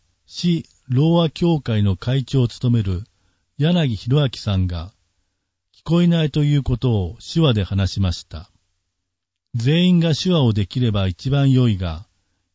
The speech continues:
筆談やジェスチャーで会話をすることが多い。テレビは字幕を見る。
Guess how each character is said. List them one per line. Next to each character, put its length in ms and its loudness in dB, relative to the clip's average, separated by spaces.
筆 80 -8
談 240 2
や 300 -2
ジ 200 0
ェ 40 2
ス 100 -4
チ 140 -6
ャ 100 2
ー 40 0
で 140 -2
会 240 -2
話 120 2
を 80 2
す 140 -4
る 60 -2
こ 120 -4
と 120 -2
が 140 2
多 260 2
い。 180 -6
テ 120 -2
レ 120 2
ビ 140 4
は 120 0
字 160 -2
幕 380 2
を 60 2
見 140 2
る。 160 -10